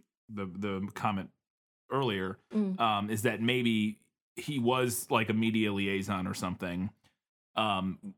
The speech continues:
Speaker 1: and whenever, a-, assuming that the, the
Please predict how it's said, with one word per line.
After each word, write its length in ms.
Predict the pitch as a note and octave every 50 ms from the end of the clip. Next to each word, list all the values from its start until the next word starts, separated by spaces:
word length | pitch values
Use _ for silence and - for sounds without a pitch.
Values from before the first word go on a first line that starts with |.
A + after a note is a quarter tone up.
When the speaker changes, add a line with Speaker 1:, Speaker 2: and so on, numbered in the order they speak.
| _ _ _ _ _ -
Speaker 1:
and 440 | C#3+ B2+ A#2+ A#2+ A#2 A2 G#2 - - _ _ _ _ _ _ _ _ _ _ _ _ _ _ _ _ _ _ _ _ _ _ -
whenever, 960 | G3 D#3 C#3 C3+ B2+ C3 C3 B2+ B2+ C3 C3 C3 C3 B2+ A#2+ A#2+ A#2 - - - - - _ - -
a-, 160 | C3 C#3 C#3 -
assuming 560 | - B2 - - D#3+ D#3+ D3 C#3+ C3+ C3 B2
that 280 | A#2 A#2+ A#2 A2+ G2 -
the, 160 | A#2+ A2+ A2
the 220 | G#2 G2 A2 A2